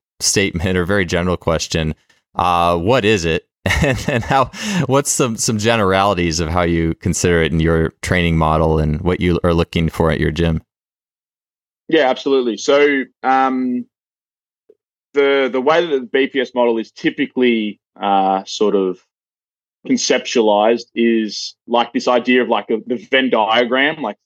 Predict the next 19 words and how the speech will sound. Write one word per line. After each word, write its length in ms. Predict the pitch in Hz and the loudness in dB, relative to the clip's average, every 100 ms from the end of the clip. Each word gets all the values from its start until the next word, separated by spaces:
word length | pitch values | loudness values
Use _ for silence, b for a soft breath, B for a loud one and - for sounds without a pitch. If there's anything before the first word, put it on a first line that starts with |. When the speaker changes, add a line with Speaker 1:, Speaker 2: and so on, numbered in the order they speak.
| - | -2
Speaker 2:
three 260 | 123 120 113 | 0 0 -2
parts 400 | - 110 110 117 | 0 0 0 -4
of 80 | |
a 60 | 110 | -8
Venn 200 | 107 107 | -6 -4
diagram 520 | 104 104 101 107 104 | 0 0 -2 -6 -6
that 120 | 101 | -8
have, 200 | 104 101 | -6 -4
like, 200 | 101 95 _ | -4 -6 _
overlapping 720 | 107 101 101 98 95 95 95 - | -6 -4 -4 -4 -6 -12 -12 -2
areas. 540 | 123 143 143 135 120 | 0 2 2 0 -2
And 120 | 113 | -4
then 120 | 110 | -2
we 80 | 107 | -2
have 240 | 110 101 101 | -2 -2 -4
a, 100 | - _ | -10 _
a, 100 | 98 - _ | -12 -12 _
a 100 | 101 95 _ - | -12 -12 _ 0
biological 920 | 117 120 110 113 117 127 143 135 123 | 2 4 4 0 0 -4 -2 -2 -4